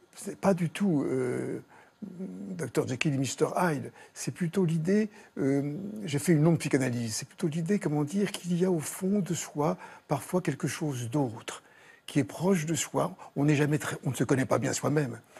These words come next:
Mais il y a un autre soi-même qui est différent, plus sauvage, moins, plus indompté. Et dans ce cas-là, grâce à ce texte de Nithard, j'ai pu créer ce Arthnid qui fait le contraire.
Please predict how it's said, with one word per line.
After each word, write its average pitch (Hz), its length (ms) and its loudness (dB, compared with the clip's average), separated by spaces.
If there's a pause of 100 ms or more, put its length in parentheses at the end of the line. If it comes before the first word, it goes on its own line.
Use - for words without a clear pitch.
(220)
Mais 139 60 4
il 143 100 4
y 156 80 6
a 156 60 6
un 156 160 4
autre 196 200 4
soi-même 165 440 0
qui 165 100 -2
est 147 60 4
différent, 135 500 -4
plus - 160 -12
sauvage, 131 540 -2
moins, 123 240 -4 (160)
plus 127 160 -4
indompté. 123 480 -2 (400)
Et 139 80 0
dans 160 100 4
ce 147 80 2
cas-là, 190 300 4 (240)
grâce 170 340 6
à 147 60 0
ce 143 140 -2
texte 139 420 2
de - 20 2
Nithard, 143 540 0
j'ai 135 160 -2
pu 170 260 -2
créer 147 460 2
ce 135 400 -4
Arthnid 139 600 0 (360)
qui - 160 -4
fait 175 240 2
le 180 60 -8
contraire. - 600 -6